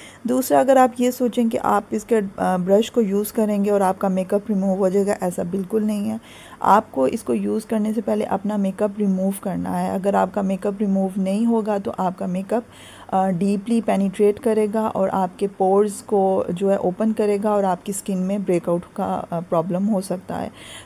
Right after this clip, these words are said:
तो अपना makeup remove करें और then इस device को आप यूज़ कर सकते हैं। Second ये कि हो सकता है जब आप इसको first time use करें तो आपको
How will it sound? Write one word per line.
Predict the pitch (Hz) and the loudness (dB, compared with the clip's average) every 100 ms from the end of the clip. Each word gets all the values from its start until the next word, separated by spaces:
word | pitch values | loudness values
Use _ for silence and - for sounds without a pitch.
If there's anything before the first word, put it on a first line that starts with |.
| - | -2
तो | 208 | 2
अपना | 196 202 | 2 0
makeup | 202 196 180 220 214 | 0 0 0 -2 0
remove | 196 196 233 - | 2 2 0 2
करें | 240 233 | 2 4
और | |
then | 208 185 185 196 | 2 2 0 -2
इस | 190 196 202 | -4 -4 -2
device | 175 165 175 | 0 0 -2
को | - | -2
आप | 233 233 | -4 -2
यूज़ | 175 170 | -6 -4
कर | - 175 | -6 -6
सकते | - - - | -8 -10 -8
हैं। | - - - - - _ _ - - - - - - | -8 -10 -18 -20 -20 _ _ -20 -20 -20 -20 -20 0
Second | 254 254 302 285 | 2 2 0 -2
ये | 277 | -4
कि | 262 | -2
हो | 277 247 | 0 2
सकता | 254 240 254 | 2 -2 0
है | |
जब | 247 240 | 0 2
आप | 226 220 | 0 0
इसको | 226 - | -4 -8
first | 233 226 226 240 | -4 -2 -2 -2
time | 233 220 | 0 0
use | 220 220 | -2 -4
करें | 220 214 | -4 -4
तो | 208 | -2
आपको | 202 196 214 202 | -2 -2 -2 -2